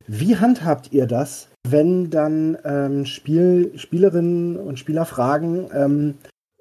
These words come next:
wie häufig darf ich denn meine Gewichtung ändern? Sagt ihr da ganz klar, nein, das legst du am Anfang fest, äh, wie dein Kampfstil ist, oder, und das zählt ein Leben lang, oder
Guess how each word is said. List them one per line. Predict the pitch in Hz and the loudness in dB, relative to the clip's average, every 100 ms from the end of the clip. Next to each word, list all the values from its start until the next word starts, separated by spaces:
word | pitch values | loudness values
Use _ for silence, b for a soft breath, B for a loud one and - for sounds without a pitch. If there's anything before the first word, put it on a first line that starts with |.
| - | -8
wie | 120 190 247 | 2 4 6
häufig | - 175 208 - 190 196 - 147 | 6 6 6 6 4 4 -4 -4
darf | - 165 196 | -2 0 2
ich | 202 - | 2 2
denn | 170 165 175 202 _ _ _ | 2 2 0 -4 _ _ _
meine | 147 156 160 | 0 4 4
Gewichtung | 143 151 180 151 139 | 2 0 2 2 2
ändern? | 127 131 120 113 | 0 -2 -2 -4
Sagt | 113 151 - | -4 -2 0
ihr | 156 | 2
da | 151 143 | 2 2
ganz | 147 147 | 0 -2
klar, | - 151 135 | -2 0 2
nein, | 131 226 | 2 2
das | 208 165 | 2 2
legst | 175 - | 0 0
du | 143 | -4
am | |
Anfang | 117 214 226 | -2 0 -2
fest, | 208 226 233 - - | -2 -2 -4 -10 -14
äh, | 202 180 185 190 | -10 -4 -4 -4
wie | 170 170 | -6 0
dein | 180 160 | 2 2
Kampfstil | 185 196 - - 202 | 0 -2 -2 2 4
ist, | 208 196 - | 4 0 -2
oder, | 160 147 139 139 143 - B B B | -4 -2 0 0 -2 -8 B B B
und | 151 | -2
das | 160 - | -2 2
zählt | 185 196 | 4 4
ein | 147 | 2
Leben | 156 147 | 2 4
lang, | 170 233 240 | 4 2 -2
oder | - 185 160 156 156 | -4 -6 -4 -6 -8